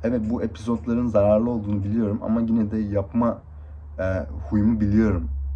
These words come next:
Ve bundan sıyrılmaya çalışıyorum, sigarayı bırakmaya çalıştığım gibi. Ve sikimde bile değil insanların ne düşündüğü, tamam mı? Sigara içtiğim için beni yargılamalarına benziyor bu çünkü. Ee,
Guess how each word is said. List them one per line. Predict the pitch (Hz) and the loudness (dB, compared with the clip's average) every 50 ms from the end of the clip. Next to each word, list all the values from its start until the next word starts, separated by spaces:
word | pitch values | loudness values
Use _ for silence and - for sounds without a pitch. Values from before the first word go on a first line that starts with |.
| - - 110 | -6 -4 -2
Ve | 113 113 110 | -2 0 2
bundan | 107 104 107 113 117 | 4 4 4 4 2
sıyrılmaya | 117 - - - 110 104 107 110 117 117 | 0 -2 -4 -2 2 4 4 4 4 4
çalışıyorum, | 110 - 107 92 92 95 90 - | 2 0 -2 -2 -2 -4 -6 -6
sigarayı | - - - 107 110 110 113 110 104 | -10 -10 -2 2 2 4 4 2 4
bırakmaya | 107 104 98 101 - 107 104 98 | 4 4 4 4 2 0 0 0
çalıştığım | - - 95 92 92 - - - 98 95 92 | -2 -4 -4 -4 -4 -6 -8 -6 -4 -4 -4
gibi. | 90 90 - - - - - - - - - - - - - - - - - - - - - - - - - _ _ _ - - | -4 -6 -8 -12 -16 -20 -20 -20 -20 -20 -20 -20 -20 -20 -20 -20 -20 -20 -20 -20 -20 -20 -20 -20 -20 -20 -20 _ _ _ -16 -8
Ve | 98 101 117 120 123 - - - | -4 0 0 0 0 -4 -10 -18
sikimde | - - - - 107 95 - - 110 113 113 107 | -20 -18 -12 -12 -12 -8 -2 0 2 2 4 2
bile | 104 101 92 | 0 0 -2
değil | 95 95 90 85 | -2 -2 -2 -2
insanların | 90 87 87 - 95 90 90 87 85 85 | -4 -6 -6 -6 -6 -4 -4 -4 -6 -6
ne | 85 80 78 | -8 -8 -10
düşündüğü, | - - - - 87 - - - - - | -10 -12 -12 -12 -12 -12 -12 -14 -16 -14
tamam | - 101 95 101 104 98 | -8 -6 -4 -4 -4 -4
mı? | 95 95 - - | -6 -10 -10 -14
Sigara | - - - 107 101 107 107 104 | -14 -8 -4 0 2 2 2 2
içtiğim | 104 104 - - - 107 104 | 0 -4 -6 -2 -2 -2 -2
için | 98 - - 104 101 | -2 -4 -4 -4 -4
beni | 98 98 101 98 101 - _ - - _ _ _ _ - | -2 -2 -4 -4 -6 -10 _ -20 -20 _ _ _ _ -6
yargılamalarına | 107 101 92 90 95 92 98 98 98 98 95 95 98 95 98 98 95 | 0 2 2 2 2 2 0 0 2 2 2 2 2 2 2 0 0
benziyor | 90 85 82 80 80 80 78 | -2 -4 -4 -6 -8 -8 -10
bu | 76 | -12
çünkü. | - - - 73 - - - _ _ _ _ _ - - - - - - - - - - - 233 - _ _ _ _ - _ _ - _ - - - _ - _ - - - - - - - - - _ - - - - - - - - _ _ - - - _ - _ _ _ _ _ _ - _ - - - _ _ _ _ - - - _ _ - _ - - | -12 -14 -18 -18 -18 -20 -20 _ _ _ _ _ -16 -12 -10 -10 -10 -10 -12 -16 -20 -20 -20 -20 -20 _ _ _ _ -20 _ _ -20 _ -20 -20 -20 _ -20 _ -20 -20 -20 -20 -20 -20 -20 -20 -20 _ -20 -20 -20 -20 -20 -20 -20 -20 _ _ -20 -20 -20 _ -20 _ _ _ _ _ _ -20 _ -20 -20 -20 _ _ _ _ -20 -20 -20 _ _ -20 _ -6 -4
Ee, | 98 92 87 85 80 | -4 -4 -4 -6 -8